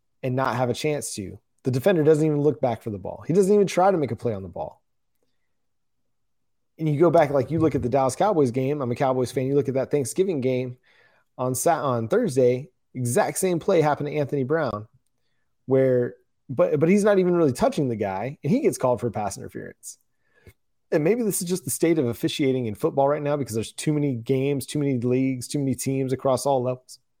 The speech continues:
that you just can't get good officials. But at this point, I'm, I'd almost rather not have officials if this is the way it's gonna be played. Like, if this is the way it's gonna be called. Because then you, like, then you're calling, you know, Woody Washington on the same play,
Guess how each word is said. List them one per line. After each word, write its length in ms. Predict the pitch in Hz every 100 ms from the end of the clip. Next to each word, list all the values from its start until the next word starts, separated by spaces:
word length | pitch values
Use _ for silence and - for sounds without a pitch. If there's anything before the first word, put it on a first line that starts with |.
| _ _ _
that 160 | 170 160
you 60 |
just 140 | 156 -
can't 200 | 180 127
get 200 | 156 113
good 160 | 139
officials. 540 | 147 143 170 170 - - _ _ _ - 110 - - - - 127
But 120 | 127 196
at 140 | 170
this 140 | 254
point, 160 | - 254
I'm, 160 | 226 233
I'd 160 | 180
almost 300 | 254 233 202
rather 200 | 202 202
not 200 | 190 190
have 160 | 175 185
officials 460 | 185 226 208 147 110
if 120 | 123
this 200 | 165 -
is 80 | 151
the 100 | 151
way 180 | 151
it's 100 | 151
gonna 160 | - 151
be 60 | 143
played. 420 | 180 175 92 113 -
Like, 120 | 127
if 120 | 139
this 180 | 160 -
is 60 |
the 80 | 139
way 180 | 135 143
it's 120 | 131
gonna 160 | 147 139
be 140 | 127
called. 420 | - 151 120 87 - _ _ _ _ _ _ _ _ _ _ _ _ _ _ _ _ _ _ _ _ _ _ _
Because 220 | 143 165
then 160 | 156 220
you, 140 | 220
like, 180 | 170 156
then 260 | 185 165 190
you're 160 | 202
calling, 520 | 185 - 190 180 175 165
you 80 | 147
know, 100 | 131
Woody 220 | 131 185
Washington 560 | 147 143 180 170 175
on 140 | 151 135
the 40 |
same 320 | 123 160 160
play, 520 | 139 175 175 139 135